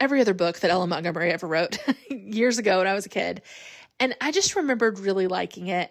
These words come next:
and it was free on Kindle Unlimited, so I just decided to read it again. And it's just as enchanting as I remembered it being. It is about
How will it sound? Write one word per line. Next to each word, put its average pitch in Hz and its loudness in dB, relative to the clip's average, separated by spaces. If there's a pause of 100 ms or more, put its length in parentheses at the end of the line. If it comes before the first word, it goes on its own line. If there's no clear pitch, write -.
and 196 0
it 190 -2
was 190 -2
free 240 -4
on 214 -2
Kindle 202 -6
Unlimited, 190 -2
so 180 -2
I 175 -2
just 208 -6
decided 180 -4
to 185 -8
read 180 0
it 170 -6
again. - -8 (720)
And 285 4
it's - 0
just 196 2
as 180 -2
enchanting 170 -2 (140)
as 185 -2
I 175 4
remembered 165 -2
it - -6
being. 90 -4 (380)
It 247 6
is 247 4
about 202 2